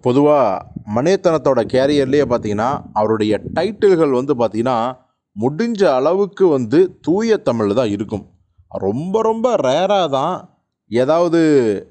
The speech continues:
தமிழ் இல்லாத டைட்டில் வைப்பாரு. ஆனா, அது கூட பாத்தீங்கன்னா, அது ஒரு ஊரோட பேரா இருக்கும். உதாரணத்துக்கு பம்பாய் அப்படி சொல்லலாம்.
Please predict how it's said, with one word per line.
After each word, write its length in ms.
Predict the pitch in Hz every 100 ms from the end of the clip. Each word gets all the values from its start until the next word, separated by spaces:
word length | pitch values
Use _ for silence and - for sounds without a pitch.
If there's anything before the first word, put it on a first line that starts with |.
| _ _
தமிழ் 260 | 131 151 175
இல்லாத 480 | 160 170 170 165 135
டைட்டில் 320 | 131 127 113
வைப்பாரு. 280 | 101 104 101 -
ஆனா, 200 | 110 143
அது 200 | 123 147
கூட 220 | 175 196 156
பாத்தீங்கன்னா, 500 | 127 117 113 170 - - - -
அது 460 | 101 110 113 98 85 - - -
ஒரு 200 | 117 117
ஊரோட 540 | 120 185 208 180 131 120
பேரா 220 | 123 117
இருக்கும். 260 | 95 95 95 - - 101
உதாரணத்துக்கு 680 | 117 147 147 123 131 160 - - - 95
பம்பாய் 440 | 110 131 120 92
அப்படி 260 | - 98 92
சொல்லலாம். 360 | 101 101 95